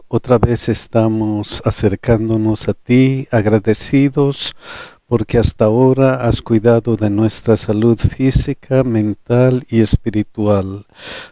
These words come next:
Rogamos, Señor, que tu bendición continúe con cada uno de nosotros y ahora, al estudiar tu Santa Biblia, ayúdanos a comprenderla. Cuida a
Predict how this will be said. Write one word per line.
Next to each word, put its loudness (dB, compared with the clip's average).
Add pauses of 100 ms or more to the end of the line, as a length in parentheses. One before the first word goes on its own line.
Rogamos, 2
Señor, 2
que -2
tu -8
bendición 0
continúe 2
con 0
cada 0
uno 0
de 0
nosotros 0 (540)
y 4
ahora, 4
al 0
estudiar 2
tu -2
Santa 0
Biblia, 2
ayúdanos 2
a -2
comprenderla. -2 (520)
Cuida 4
a -4